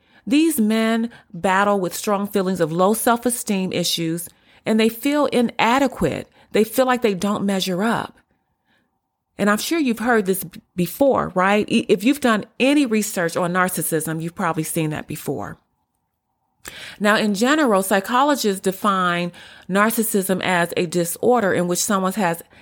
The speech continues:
an inflated sense of self-importance. Now, I personally know a lot of people like that, primarily men, but women can display these symptoms as well. And it's just nasty, man. It's just nasty. I don't like it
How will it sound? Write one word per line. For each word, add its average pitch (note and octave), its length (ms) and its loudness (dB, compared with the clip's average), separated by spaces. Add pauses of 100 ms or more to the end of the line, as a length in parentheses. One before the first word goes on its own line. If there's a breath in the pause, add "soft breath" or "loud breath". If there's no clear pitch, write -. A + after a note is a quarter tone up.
(140 soft breath)
an F3+ 120 0
inflated F#3 540 0
sense - 400 -2
of - 140 -6
self-importance. F3 1120 -4 (560 soft breath)
Now, G#3+ 280 2
I G#4 100 2
personally E3+ 920 -2
know F3 280 0
a E3+ 80 -2
lot E3+ 220 -2
of E3+ 80 -6
people F3+ 260 -6
like D3+ 260 -6
that, C#3+ 360 -4 (680 soft breath)
primarily A#3 680 2
men, G3 500 0
but G#3 160 2
women A3+ 400 2
can A3 200 -2
display F3 380 -4
these F3 200 -6
symptoms F3 400 -4
as D#3 160 -6
well. F3+ 540 -2 (400 loud breath)
And G#3 120 2
it's A#4+ 180 2
just F3 180 0
nasty, E3+ 520 0
man. D#3 340 -6
It's A3+ 240 0
just F#3+ 180 -4
nasty. A#3+ 720 -2
I G#3+ 180 0
don't A3+ 240 0
like G#3+ 320 0
it A#3 260 0